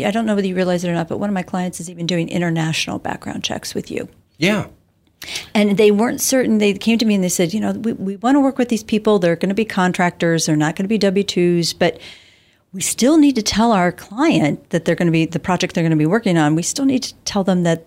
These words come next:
Speaker 1: there are certain things that are covered." And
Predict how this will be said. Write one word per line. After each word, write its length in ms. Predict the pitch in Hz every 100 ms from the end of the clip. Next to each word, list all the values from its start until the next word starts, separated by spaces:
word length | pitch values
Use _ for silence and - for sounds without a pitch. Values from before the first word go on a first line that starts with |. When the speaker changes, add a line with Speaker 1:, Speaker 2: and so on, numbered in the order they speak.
| _
Speaker 1:
there 180 | 175 170
are 60 | 160
certain 340 | - - 170
things 360 | 170 165 151 -
that 280 | 156 147 - - _ _ _ -
are 80 | 170
covered." 640 | - - 262 208 160 147 - - _ _ _ _
And 180 | 208 185